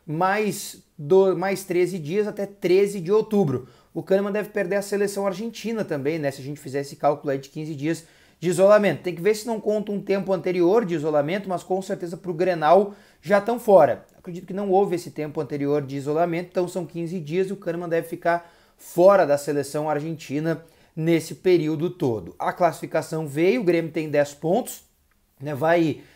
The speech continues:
ser líder do grupo se vencer na última rodada, né? Com um empate pode ser líder dependendo do saldo de gols.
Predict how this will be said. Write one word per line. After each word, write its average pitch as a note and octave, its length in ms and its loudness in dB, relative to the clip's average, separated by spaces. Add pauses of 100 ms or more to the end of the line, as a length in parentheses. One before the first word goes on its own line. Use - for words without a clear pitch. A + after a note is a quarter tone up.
(160)
ser G#3+ 300 4
líder F3+ 500 0
do D3+ 140 -2
grupo D3+ 600 -2 (220)
se - 340 -4
vencer F3+ 560 0
na D#3+ 120 -4
última D3 360 -6
rodada, E3 680 2 (200)
né? D3+ 160 -2
Com D#3 200 -6
um E3 40 -2
empate D#3 840 -2
pode E3+ 340 4
ser D#3 240 -2
líder C#3+ 360 -2
dependendo D3 420 -4
do D3 100 -2
saldo C#3 360 0
de D3+ 100 -6
gols. D#3+ 480 2